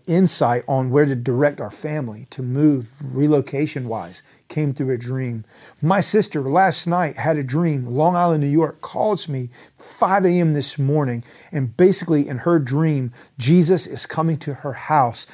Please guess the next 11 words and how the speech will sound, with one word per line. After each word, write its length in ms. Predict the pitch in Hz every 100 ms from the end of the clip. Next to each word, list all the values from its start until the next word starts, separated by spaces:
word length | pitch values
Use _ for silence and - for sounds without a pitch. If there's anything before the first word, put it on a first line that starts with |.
| -
to 100 | -
clean 240 | - 160 175
out 220 | 139 -
her 120 | 151
cupboards 560 | - - 165 131 120 - -
because 300 | - 127 143
he 100 | 143 139
wants 320 | 143 135 -
to 120 | -
love 360 | 123 120 135 123
her, 340 | - 117 110